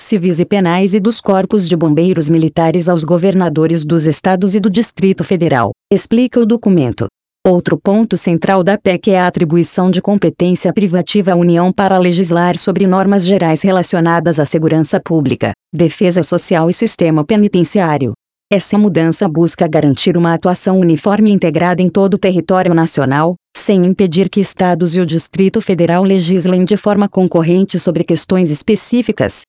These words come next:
respeitando as peculiaridades regionais. O relator da proposta, deputado Mendonça Filho, defendeu que a segurança pública deve ser construída por meio de uma cooperação efetiva entre União,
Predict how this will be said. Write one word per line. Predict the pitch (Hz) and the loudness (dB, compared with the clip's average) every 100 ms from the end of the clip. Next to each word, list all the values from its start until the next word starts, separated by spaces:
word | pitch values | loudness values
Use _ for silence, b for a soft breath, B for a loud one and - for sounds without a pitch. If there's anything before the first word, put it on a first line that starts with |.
| _ | _
respeitando | - 190 - 170 196 185 | -4 -2 0 0 0 0
as | 175 143 | 0 0
peculiaridades | 202 196 202 196 202 165 165 175 165 | -2 -2 0 0 0 0 0 0 0
regionais. | 202 190 214 185 131 117 - - _ _ - | 0 2 0 0 -2 -4 -10 -18 _ _ -2
O | |
relator | 190 170 160 - 180 170 | 0 2 0 0 0 0
da | 180 | 0
proposta, | 214 208 151 120 113 208 202 _ 151 | -2 -2 0 0 -2 -4 -4 _ -4
deputado | 165 175 190 180 185 | -2 -2 0 0 2
Mendonça | 190 185 170 165 - | 2 2 2 0 -2
Filho, | - 175 151 147 - - | 0 0 2 0 -4 -2
defendeu | 196 214 254 202 180 175 | 0 2 2 2 0 0
que | 175 | 0
a | |
segurança | - 160 160 156 - | 0 0 2 0 0
pública | 190 190 180 208 170 | -2 0 0 0 0
deve | 160 151 | 0 0
ser | - 175 | -2 -2
construída | - 214 - 214 208 | 0 0 0 0 0
por | 214 233 | 0 2
meio | 180 180 190 | 2 2 2
de | 165 | 0
uma | 190 | -2
cooperação | 180 208 208 220 214 - 202 | 0 0 0 0 -2 -2 0
efetiva | 202 - 220 196 175 175 | 0 0 -2 -2 0 0
entre | 165 165 | 0 0
União, | 180 175 190 247 | 2 2 0 -2